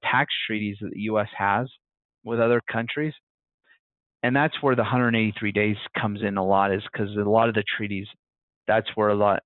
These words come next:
the hundred eighty-three days verbiage comes into play. So it really depends on the country. It depends on the company and the level of risk that they wanna, that, that they wanna manage to. And,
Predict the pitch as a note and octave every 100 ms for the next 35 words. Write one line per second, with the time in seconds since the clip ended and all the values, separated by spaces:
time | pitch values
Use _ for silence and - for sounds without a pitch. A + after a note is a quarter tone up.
0 | - G#2+ A2 G2+ G2 G#2 - F2 F#2+ F#2+
1 | - - _ _ _ A2 G#2+ G2 - -
2 | - F#2+ G#2 A2 - - G#2 - F#2+ -
3 | F#2 - - - - - B2+ C#3+ E3 G3
4 | B2 - A#2 A#2 A#2 A2 G#2 - G#2 G#2+
5 | - A2 A2 G#2 - _ _ _ _ -
6 | G#2 F#2+ G#2+ - A2 A2 G#2 G2+ - A2+
7 | A2 A2+ A2 G#2+ G2+ F#2+ G2+ G2+ F#2+ F2+
8 | F#2+ - G2 E2 F#2+ F#2+ F#2+ F#2+ F2 -
9 | G2+ E2+ - - - - _ A#2+ D3 -
10 | G#2 G2+ G#2+ F#2+ F#2 F2+ F#2 G2+ - -
11 | G#2+ A2 - - - - _ _ - G#2+
12 | G#2 G#2+